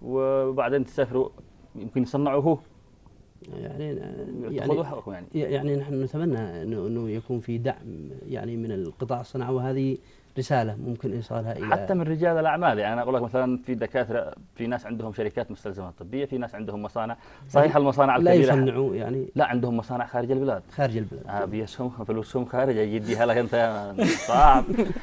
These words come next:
Speaker 1: <laughs> شلوا الملايين وهدبوها هناك وخلونا إحنا هنا، يجي القوارح عندنا والملايين عند الجماعة. أسألك يا سيدي الفاضل كمال، حد دعمكم من الدولة؟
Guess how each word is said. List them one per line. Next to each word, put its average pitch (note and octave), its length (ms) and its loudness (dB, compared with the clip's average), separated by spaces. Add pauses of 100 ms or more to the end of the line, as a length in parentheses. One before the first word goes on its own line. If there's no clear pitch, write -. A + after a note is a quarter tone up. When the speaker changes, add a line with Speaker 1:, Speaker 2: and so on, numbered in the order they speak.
Speaker 1:
<laughs> - 400 -4
شلوا C#3+ 280 4
الملايين C3+ 380 6
وهدبوها C3 520 4
هناك D3+ 240 4
وخلونا C3+ 360 0
إحنا C3+ 320 0
هنا، D3+ 120 2
يجي C3+ 520 -2 (300)
القوارح C#3 500 8
عندنا D3+ 300 4
والملايين D3+ 640 2
عند C3+ 160 0
الجماعة. A2+ 380 0 (800)
أسألك C#3+ 520 -4
يا G#2+ 260 4 (1120)
سيدي A#2 280 0
الفاضل G#2+ 380 0 (1300)
كمال، G#2 320 -2 (1800)
حد C#3 220 -8
دعمكم C3+ 360 -4
من B2 80 -4
الدولة؟ A2 360 -4